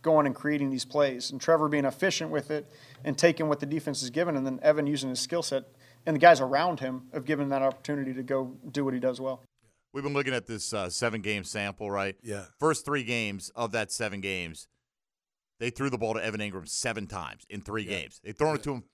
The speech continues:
Speaker 2: forty times
Speaker 3: Yeah.
Speaker 2: in the last four weeks.
Speaker 3: Well, one thing that I took out of what Press just said, concepts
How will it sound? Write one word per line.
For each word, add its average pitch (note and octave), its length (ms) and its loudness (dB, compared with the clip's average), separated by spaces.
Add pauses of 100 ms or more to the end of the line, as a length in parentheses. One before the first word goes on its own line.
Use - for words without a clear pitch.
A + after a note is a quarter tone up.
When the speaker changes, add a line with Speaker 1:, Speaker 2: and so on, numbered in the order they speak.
(120)
Speaker 2:
forty A#3 360 0
times F2 480 -2
Speaker 3:
Yeah. F#2+ 100 -14
Speaker 2:
in A#2 60 -6
the A#2 60 -4
last A2 320 0
four G#2 200 -6
weeks. - 400 -14
Speaker 3:
Well, D#3 220 -4
one D3+ 220 -2
thing G#3 200 -2
that D3+ 340 0
I C3+ 100 -2
took - 320 -4
out A#2 100 0
of A2+ 60 -2
what A2 140 -2
Press B2 280 -2
just A2 200 -4
said, G2 160 -6 (420)
concepts - 720 -6